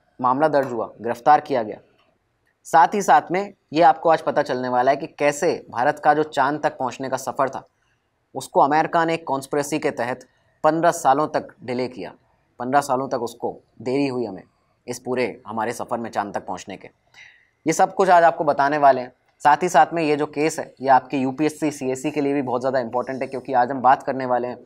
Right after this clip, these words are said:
इस केस के अंदर जु-, आ, जुडिशियल रिफॉर्म्स के बारे में। साथ ही साथ में आपको इंट-, जो इंटरनेशनल एग्रीमेंट्स हैं, एमटीसीआर है, इसके बारे में पता चलेगा। क्रायोजेनिक इंजन को बनाने का जो सिलसिला शुरू हुआ था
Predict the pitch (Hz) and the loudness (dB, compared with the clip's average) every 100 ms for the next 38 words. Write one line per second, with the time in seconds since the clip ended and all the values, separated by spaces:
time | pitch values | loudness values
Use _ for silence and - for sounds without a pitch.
0 | _ - - 131 127 131 123 117 123 120 | _ -18 -8 -6 -6 -6 -6 -4 -6 -8
1 | 123 117 110 113 123 139 113 107 143 143 | -8 -6 -6 -6 -6 -4 -6 -6 -8 -6
2 | 135 113 113 107 - _ _ _ - 135 | -4 -4 -4 -10 -18 _ _ _ -2 0
3 | 143 143 131 135 123 - 127 123 - 120 | 2 2 2 0 -2 -2 -6 -6 -10 -6
4 | 127 123 131 127 135 117 107 139 139 131 | -4 -4 -6 -6 -6 -6 -4 -4 -6 -8
5 | 107 113 135 127 135 123 - _ _ - | -10 -10 -8 -4 0 0 -4 _ _ -20
6 | 104 151 143 143 135 127 127 123 113 107 | -10 0 2 2 0 -6 -6 -4 -6 -6
7 | - _ _ _ - 139 151 160 - 139 | -10 _ _ _ 2 4 4 -2 -4 -8
8 | 143 170 175 131 - - 123 127 156 151 | -2 -2 -2 -4 -6 -8 -4 -2 0 0
9 | 135 123 107 - 120 123 135 - 143 147 | 0 -2 -6 -10 -12 -4 -6 -4 -4 -2
10 | 117 110 | -2 -6